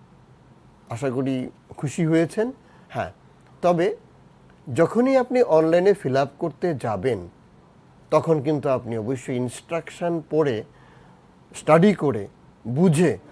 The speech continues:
তবেই কিন্তু আবেদন করবেন। কেন? কারণ আপনাদের ক্ষেত্রে, যারা অ্যাপিয়ার্ড ক্যান্ডিডেট, তাদের ক্ষেত্রে যে পদ্ধতিতে আবেদন করতে হবে,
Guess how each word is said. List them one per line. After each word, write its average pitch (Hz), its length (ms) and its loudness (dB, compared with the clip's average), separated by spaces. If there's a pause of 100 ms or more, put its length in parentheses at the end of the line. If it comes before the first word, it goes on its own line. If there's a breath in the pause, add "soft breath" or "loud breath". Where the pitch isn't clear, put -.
তবেই 175 280 6
কিন্তু 143 280 -2
আবেদন 90 380 -6
করবেন। 85 420 -10
কেন? 165 320 -2 (640)
কারণ 185 280 4 (340)
আপনাদের 180 580 2
ক্ষেত্রে, - 420 -8 (800)
যারা 156 460 6 (460)
অ্যাপিয়ার্ড 190 520 4
ক্যান্ডিডেট, 101 580 -6 (440)
তাদের 165 340 6
ক্ষেত্রে 98 460 -8 (560 soft breath)
যে 147 160 2 (100)
পদ্ধতিতে 180 600 0
আবেদন 143 440 2
করতে 131 380 -4
হবে, 110 420 -6